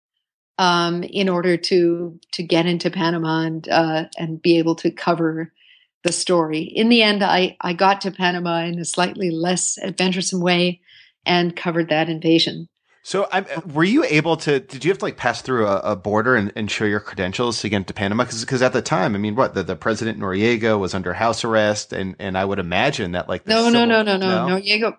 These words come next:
Speaker 1: Noriega was hiding for a while.
Speaker 2: Oh, that's right. That's right. Well, tell, tell the story, 'cause this is, this is, I think,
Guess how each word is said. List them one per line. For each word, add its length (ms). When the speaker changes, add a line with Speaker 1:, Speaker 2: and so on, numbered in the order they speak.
Speaker 1:
Noriega 380
was 160
hiding 400
for 120
a 60
while. 460
Speaker 2:
Oh, 220
that's 240
right. 380
That's 240
right. 140
Well, 160
tell, 180
tell 140
the 80
story, 200
'cause 80
this 140
is, 160
this 220
is, 160
I 60
think, 260